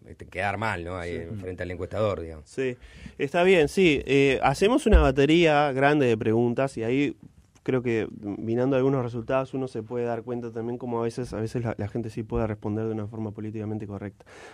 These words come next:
Speaker 2: O sea, estamos midiendo las actitudes manifiestas o declaradas. Obviamente las personas no van a decir, "Sí, yo soy xenófobo, yo rechazo a los inmigrantes", digamos. Eh, y esas cosas se pueden estudiar de una forma más cualitativa también.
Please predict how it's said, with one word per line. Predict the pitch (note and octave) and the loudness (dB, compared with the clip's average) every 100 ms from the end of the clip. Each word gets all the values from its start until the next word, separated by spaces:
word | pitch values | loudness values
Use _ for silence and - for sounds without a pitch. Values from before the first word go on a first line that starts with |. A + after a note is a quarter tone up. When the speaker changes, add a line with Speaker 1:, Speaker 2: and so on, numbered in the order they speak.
| - | -14
Speaker 2:
O | - | -4
sea, | C3 | -2
estamos | B2 F#3 F#3 | 2 2 4
midiendo | D3+ D3+ F#3 | 2 2 2
las | F3 D#3 | 2 0
actitudes | C3+ A#2+ A#2 C#3 D3 D3 | -4 -6 -6 0 2 2
manifiestas | A#2 A2 G#2 B2 - C#3 | 0 -6 -8 -10 -8 -6
o | A2+ | -6
declaradas. | G#2 F#2+ G#2 A2+ G2 - - - - - | -6 -6 -2 0 -2 -6 -20 -20 -20 -8
Obviamente | B2 B2+ B2 C3+ C3+ | -4 0 0 -2 -4
las | A2 | -6
personas | A2+ A2 B2+ C3+ | -8 -8 -6 -4
no | A#2 A2+ | -4 -4
van | A2 | -6
a | G#2 | -8
decir, | G2+ A#2 G2+ | -8 -10 -12
"Sí, | - A#2+ G2+ | -10 -10 -10
yo | B2 A2+ | -8 -8
soy | - A#2+ A#2 G#2 | -2 -2 -2 -6
xenófobo, | - A2 A2+ B2 A#2+ A#2+ A2 | -8 -6 -6 -4 -2 -2 -4
yo | A#2 A2 | -6 -6
rechazo | G#2+ G#2+ G#2 A2 | -8 -10 -10 -10
a | |
los | G2+ G#2+ | -12 -12
inmigrantes", | G#2 G#2+ A2 G#2 - - | -10 -8 -8 -8 -12 -14
digamos. | G#2 G2+ - - - - - - - | -12 -12 -14 -20 -20 -20 -20 -16 -2
Eh, | A2+ A2+ A2 | 2 2 2
y | A#2+ | 0
esas | B2+ D3 | 0 -2
cosas | - C#3+ C#3 | -2 -2 -2
se | B2 | -2
pueden | B2 B2+ B2 A#2 G2+ | 0 0 0 -2 -4
estudiar | G#2+ - A2 A#2 B2 | -6 -4 -2 -2 -2
de | |
una | A#2 | -4
forma | G#2+ A#2 A#2 A2 | -4 -4 -4 -4
más | G#2+ G#2+ | -6 -8
cualitativa | A2 G2+ G2 F#2+ B2+ G#2+ F#2+ | -10 -10 -10 -8 -6 -6 -6
también. | G2 G2+ F#2+ | -8 -6 -6